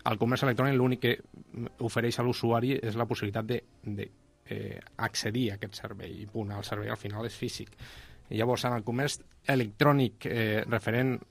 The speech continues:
amb el comerç tradicional, és a dir, el que, la gent que té botigues i que el que vol és oferir un canal nou de venda, eh, la comunicació amb l'usuari és, és que es continua demanant. Eh, no existeix la possibilitat de vendre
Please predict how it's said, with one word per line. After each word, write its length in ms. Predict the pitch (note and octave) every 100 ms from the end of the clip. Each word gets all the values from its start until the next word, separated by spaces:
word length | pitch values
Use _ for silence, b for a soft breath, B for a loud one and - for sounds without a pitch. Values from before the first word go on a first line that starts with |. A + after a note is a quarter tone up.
| _
amb 140 | - G2+
el 140 | G2+
comerç 220 | G2+ A2 -
tradicional, 600 | G#2+ G#2 - G#2+ C#3+ C#3
és 80 | D3+
a 60 | G#2+
dir, 140 | G#2+
el 60 | G#2
que, 140 | G#2 - -
la 140 | A2 G2+
gent 140 | G#2+ G#2+
que 60 |
té 80 | G#2
botigues 600 | G2+ G2+ C#3 D3+ B2 A2+ -
i 80 |
que 160 | G#2 G#2+ A2
el 80 | G#2
que 120 | G#2
vol 220 | A2+ B2+ A#2
és 300 | A2+ - A2
oferir 300 | A2+ G#2+ A2+
un 140 | A2 G#2+
canal 380 | G#2+ A2 A2+ A2
nou 220 | A#2+ A2+
de 120 | G#2+ A2
venda, 300 | A#2+ A2 G#2+ - B B B B B
eh, 560 | A#2+ A2+ A2+ A2 G#2+ A2 - - _ _ -
la 260 | C#3 A#2+ A#2+
comunicació 560 | B2+ B2 A#2 G#2 - C3+
amb 100 | E3+
l'usuari 520 | D3 - C3 C3+ D#3 - - - _ -
és, 220 | C3 - - -
és 160 | A2+ -
que 100 | C#3
es 120 | -
continua 680 | - A#2+ G#2+ G#2 G#2+ E3 C3
demanant. 400 | G#2 G2 - - - -
Eh, 300 | A2+ G#2+ G#2 -
no 340 | A2+ A2 A#2+
existeix 560 | C3+ D#3+ - B2+ C#3 A2+
la 260 | G#2+ G#2+ G#2
possibilitat 520 | G2+ A2+ A2 G#2+ A#2 A2+
de 80 | A#2
vendre 360 | B2 A#2+ A#2